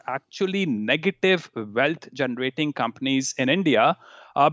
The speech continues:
and you can see that from the G D P per capita of India, which is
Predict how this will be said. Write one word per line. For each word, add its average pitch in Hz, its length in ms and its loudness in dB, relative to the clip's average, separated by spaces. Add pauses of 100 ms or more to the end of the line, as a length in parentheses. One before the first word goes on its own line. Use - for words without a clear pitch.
and 185 240 0
you 165 140 -4
can 247 180 0
see 262 380 2
that 190 320 -2
from 190 260 -4
the 170 100 0
G 156 220 -4
D 180 140 -4
P 190 160 -4
per 165 200 2
capita 151 420 0
of 143 140 0
India, 165 320 2
which 127 200 -4
is 156 160 -4